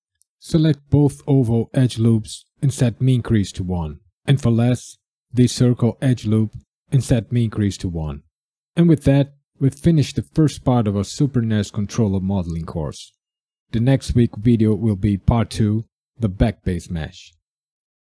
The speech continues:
If you're still here, it means you are liking the content of this course. This took me a lot of time and planning to make it.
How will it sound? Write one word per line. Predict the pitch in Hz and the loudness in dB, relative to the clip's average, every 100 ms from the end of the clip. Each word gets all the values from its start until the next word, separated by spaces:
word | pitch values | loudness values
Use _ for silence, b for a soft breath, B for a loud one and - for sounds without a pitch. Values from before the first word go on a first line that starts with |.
| _ _ _ _ _ _ _ - | _ _ _ _ _ _ _ -6
If | 151 | 0
you're | 143 | 0
still | - 208 180 | 0 0 2
here, | 120 123 110 - _ _ | 2 2 0 -4 _ _
it | 120 139 | -6 0
means | 151 135 | 0 2
you | 127 | 0
are | 110 | 0
liking | 110 113 - 101 | -2 -2 -4 -6
the | |
content | - 120 113 104 92 | -4 -4 -4 -4 -6
of | 85 | -6
this | 87 - | -10 -8
course. | 87 80 - - _ _ _ _ _ _ | -6 -6 -8 -18 _ _ _ _ _ _
This | - - | -6 0
took | 156 - | 0 2
me | 135 | 0
a | |
lot | 113 127 117 | 0 0 0
of | 107 | -4
time | - 113 110 | -8 -6 -2
and | 104 95 | -2 0
planning | 113 110 95 | 0 0 -2
to | 92 90 | -4 -6
make | 80 - | -6 -8
it. | 67 | -12